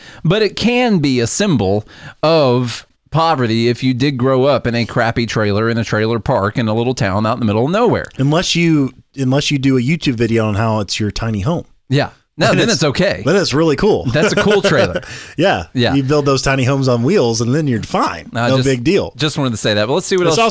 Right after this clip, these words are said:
Speaker 2: also bad. You know, we recently had tornadoes here in Nashville and, uh, two days ago. <laughs> And, uh, you know, if you live in a trailer, it's not as, it's not as sturdy. That
Speaker 1: Dude,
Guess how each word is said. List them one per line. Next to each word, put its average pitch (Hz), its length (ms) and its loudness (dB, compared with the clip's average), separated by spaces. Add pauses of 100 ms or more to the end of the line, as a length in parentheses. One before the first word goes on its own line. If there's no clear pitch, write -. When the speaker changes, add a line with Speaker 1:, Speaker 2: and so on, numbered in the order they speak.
Speaker 2:
also 170 80 2
bad. 127 400 0
You 120 80 2
know, 117 100 0
we 113 160 0
recently 113 420 0
had 101 320 -2
tornadoes 107 520 -2
here 101 160 -2
in 98 80 -2
Nashville 98 720 -4
and, 101 440 -2
uh, 90 260 -6 (100)
two 107 160 -2
days 101 240 -2
ago. 85 300 -4
<laughs> 147 100 -2 (560)
And, 120 400 0
uh, 104 380 0
you 107 120 -2
know, 95 140 0
if 90 80 -4
you 110 120 0
live 113 160 0
in 104 60 0
a 90 100 -2
trailer, 117 400 -2
it's - 140 -8
not 107 180 -4
as, - 360 -6 (280)
it's 104 260 -10
not 117 160 -6
as 73 100 -8
sturdy. 110 520 -6
That 98 80 -4
Speaker 1:
Dude, 120 180 -2